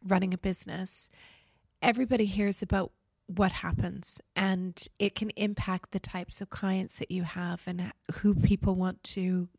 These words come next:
to work with. Like, it might even make it, if you're a difficulty, you're not paying your suppliers, it's going to make you, make it difficult for you to go and find decent suppliers to go and work with you as well.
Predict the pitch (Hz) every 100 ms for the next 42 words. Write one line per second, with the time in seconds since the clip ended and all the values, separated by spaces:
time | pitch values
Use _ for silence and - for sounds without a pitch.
0 | 214 202 185 208 - 180 175 - 185 180
1 | - - - - 240 285 277 233 196 190
2 | 185 190 190 - 233 240 214 196 214 -
3 | 180 - 180 180 190 190 - - 185 180
4 | 175 175 - - - 233 226 156 - -
5 | - - - - 302 - 214 190 180 180
6 | - 196 - - 180 196 - 208 202 -
7 | - 202 185 - 196 190 190 - 185 190
8 | 180 180 190 _ - 185 - 190 185 190
9 | - 190 - - - 180 175 - 185 190
10 | 185 190 269 - 196 - - 190 _ _
11 | - - 208 254 -